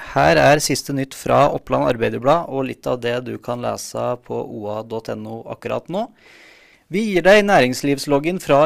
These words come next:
Gjøvik-regionen. Der kan du blant annet lese om Eina-selskap som har gått konkurs, og selskapet Brødrene Hagenborg som endrer, eh, eller bytter daglig leder. Vi følger også opp saken om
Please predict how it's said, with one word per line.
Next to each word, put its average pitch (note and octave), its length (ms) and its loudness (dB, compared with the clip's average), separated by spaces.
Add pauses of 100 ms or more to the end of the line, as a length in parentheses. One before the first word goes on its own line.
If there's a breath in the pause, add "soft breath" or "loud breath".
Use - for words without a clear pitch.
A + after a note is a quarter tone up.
Gjøvik-regionen. C3+ 800 -2
Der B2 180 4
kan A2+ 160 -4
du A#2 140 -4
blant C3+ 260 0
annet A#2+ 300 -2
lese A#2 400 -2
om A#2+ 320 -8
Eina-selskap A#2+ 800 -6
som B2+ 260 -8
har C3+ 140 0
gått B2 180 -6
konkurs, C3+ 560 -8
og A#2+ 460 -4
selskapet B2+ 560 -8
Brødrene A#2 500 -4
Hagenborg B2 600 -2
som D3 240 -8
endrer, A2 480 -8 (100)
eh, B2+ 560 -6
eller B2 160 -8
bytter B2 400 -6
daglig G#2+ 480 -2
leder. F#2+ 460 -4 (960 soft breath)
Vi F3 100 2
følger F3 380 2
også F3+ 180 -4
opp D#3+ 220 -4
saken D#3 640 -4
om C3 180 -8